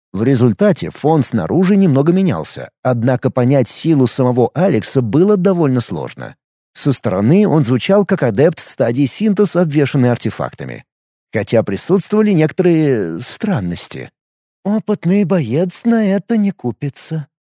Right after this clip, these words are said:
задумчиво произнесла Нерея. «Опытный энергетический хирург тоже, особенно если попытается тебя прощупать. Пространство вокруг слишком насыщено, это подозрительно». «Одно дело подозревать, а другое точно знать.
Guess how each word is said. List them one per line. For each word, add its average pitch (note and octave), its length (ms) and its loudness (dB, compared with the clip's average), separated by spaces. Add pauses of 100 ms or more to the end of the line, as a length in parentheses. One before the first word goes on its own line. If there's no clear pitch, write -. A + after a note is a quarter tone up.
(180)
задумчиво A2+ 640 2
произнесла B2+ 580 2
Нерея. F2+ 500 -2 (600)
«Опытный G3+ 640 0
энергетический D#3+ 800 0
хирург A#2+ 720 -8 (120)
тоже, D3 520 -4 (520)
особенно G#3+ 480 -2
если C3 360 -2
попытается F3+ 640 -4
тебя F3+ 340 -4
прощупать. D3 760 -8 (400)
Пространство A3 640 -2
вокруг G#3 400 0
слишком A3 380 -2
насыщено, D#3 760 -2 (120)
это G#3+ 360 -4
подозрительно». D#3+ 1040 -2 (460)
«Одно C#3 380 0
дело C3 260 4
подозревать, C3 720 2
а A2+ 60 -2
другое C3 400 2
точно B2+ 360 0
знать. E2 460 -8